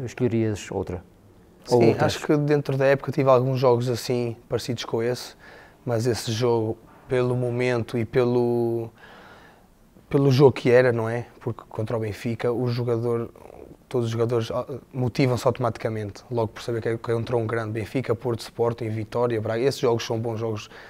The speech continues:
Speaker 2: toda a gente quer jogar. E sim, esse jogo correu-me tudo na perfeição. Onde eu estava, conseguia ganhar a bola, todos os passos que eu fazia, davam,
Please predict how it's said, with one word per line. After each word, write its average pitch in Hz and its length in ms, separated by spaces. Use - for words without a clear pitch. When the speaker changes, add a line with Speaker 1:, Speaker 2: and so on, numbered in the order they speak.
Speaker 2:
toda 123 160
a 113 40
gente 120 200
quer 117 140
jogar. 120 360
E 110 800
sim, 95 340
esse 110 320
jogo 107 160
correu-me 110 460
tudo 117 320
na 113 100
perfeição. 113 640
Onde 123 200
eu 113 60
estava, 113 280
conseguia 117 320
ganhar 110 260
a 104 60
bola, 117 420
todos 117 280
os - 80
passos 110 320
que - 80
eu 113 40
fazia, 113 400
davam, 113 360